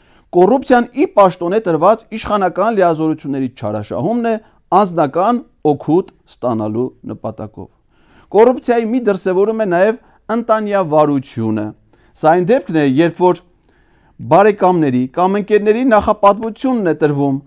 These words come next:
առանց նրանց արժանիքները նկատի ունենալու, օրինակ, պետական պաշտոն ընդունելու դեպքում։ Քաղաքական շրջանակներում հաճախ դա կոչվում է հովանավորչություն։ Քաղաքական կոռուպցիան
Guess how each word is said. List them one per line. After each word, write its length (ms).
առանց 440
նրանց 360
արժանիքները 600
նկատի 360
ունենալու, 440
օրինակ, 400
պետական 560
պաշտոն 440
ընդունելու 500
դեպքում։ 600
Քաղաքական 580
շրջանակներում 680
հաճախ 240
դա 160
կոչվում 340
է 80
հովանավորչություն։ 880
Քաղաքական 680
կոռուպցիան 560